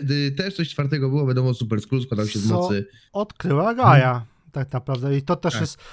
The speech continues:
Speaker 1: tak.
Speaker 2: ona już przy
Speaker 1: Tak.
Speaker 2: rozmowie z ojcem w poprzednim odcinku jakby,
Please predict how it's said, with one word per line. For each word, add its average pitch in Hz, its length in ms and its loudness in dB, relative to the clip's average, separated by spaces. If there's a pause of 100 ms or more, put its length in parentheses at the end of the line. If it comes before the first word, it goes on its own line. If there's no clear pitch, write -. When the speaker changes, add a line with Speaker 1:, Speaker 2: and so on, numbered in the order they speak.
Speaker 1:
tak. - 120 -6
Speaker 2:
ona 180 180 4
już 175 140 0
przy 156 640 0 (100)
Speaker 1:
Tak. 113 140 0
Speaker 2:
rozmowie 147 440 0
z 139 160 -4
ojcem 208 340 0
w - 40 -16
poprzednim 127 460 -8
odcinku 135 420 -6
jakby, 123 280 -6